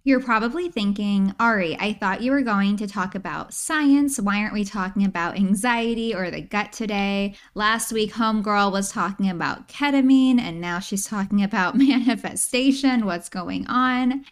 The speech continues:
And just real quick, you guys, wellness isn't just eating healthy, healing our gut, taking magnesium, exercising.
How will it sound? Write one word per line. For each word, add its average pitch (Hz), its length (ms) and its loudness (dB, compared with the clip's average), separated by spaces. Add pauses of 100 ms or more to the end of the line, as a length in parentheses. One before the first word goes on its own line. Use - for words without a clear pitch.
And 269 420 6
just 339 220 -2
real 269 260 2
quick, 214 320 -4
you 214 140 -2
guys, 214 400 -2
wellness 233 680 2
isn't 190 400 0
just 180 360 -2 (220)
eating 214 300 2
healthy, 185 720 -4 (260)
healing 220 440 0
our 196 220 0
gut, 160 420 -4
taking 208 420 0
magnesium, 185 920 -4
exercising. 190 1000 -6